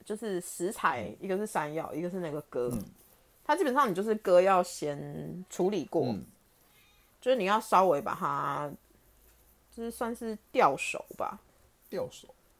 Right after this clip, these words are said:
Speaker 1: 也不是吊啦，它，但，但你就是要稍微处理到它，就是应该算是半生熟了。
Speaker 2: 嗯。
Speaker 1: 然后还有山药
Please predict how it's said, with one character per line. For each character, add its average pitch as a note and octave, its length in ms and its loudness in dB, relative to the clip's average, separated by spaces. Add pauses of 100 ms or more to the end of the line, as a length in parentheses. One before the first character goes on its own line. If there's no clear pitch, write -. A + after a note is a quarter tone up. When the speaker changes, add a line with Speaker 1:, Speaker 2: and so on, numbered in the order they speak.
(120)
Speaker 1:
也 G3 140 -4
不 A3+ 80 -4
是 D#4+ 140 -6
吊 G#3+ 340 4
啦， F#2 160 0
它， C#4 160 6
但， E4 340 2
但 A4 160 4
你 A3+ 40 0
就 C4 100 2
是 E4 60 2
要 D#4 160 8
稍 C4+ 160 4
微 G#3 100 4
处 G3 300 0
理 G3+ 120 -4
到 F#3+ 220 0
它， F3+ 180 0
就 G3 140 -10
是 G3+ 160 -8 (100)
应 G3 120 -6
该 G#3 120 -2
算 G#3+ 180 -4
是 G#3+ 160 -6
半 F#3 280 4
生 D3 240 -6
熟 - 160 -6 (180)
了。 - 160 -10 (140)
Speaker 2:
嗯。 G2 140 -12 (760)
Speaker 1:
然 F3+ 240 4
后 A3+ 280 10
还 G3+ 140 6
有 E3 160 8
山 F3 400 4
药 F3 240 6